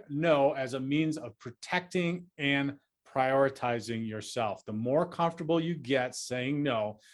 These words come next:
the less you will take on responsibilities and tolerate behavior that does not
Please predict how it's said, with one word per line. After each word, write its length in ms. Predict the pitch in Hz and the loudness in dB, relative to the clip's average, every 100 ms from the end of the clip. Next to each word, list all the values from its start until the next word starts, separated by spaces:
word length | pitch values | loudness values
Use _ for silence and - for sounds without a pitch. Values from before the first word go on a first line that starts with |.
| _ _ - | _ _ -8
the 80 | |
less 500 | 113 113 135 156 156 | -6 0 2 2 0
you 80 | 170 | -2
will 120 | 165 | -2
take 280 | 165 160 151 | 0 2 2
on 160 | 143 135 | 2 0
responsibilities 1300 | 123 - - 127 156 - 156 151 143 135 135 135 120 _ _ _ | -2 -8 -4 -2 -2 -4 2 2 4 2 2 0 -4 _ _ _
and 200 | 113 107 | -10 -8
tolerate 960 | 104 - 151 175 156 147 143 139 139 110 | -8 0 2 4 4 6 4 2 -2 -12
behavior 540 | 104 - 147 147 147 | -14 -4 -4 0 0
that 180 | 120 101 _ - | -2 -6 _ -4
does 400 | 135 143 143 139 - 120 | 0 2 0 -2 -12 -8
not 600 | 107 104 120 147 151 | -6 -2 0 0 -2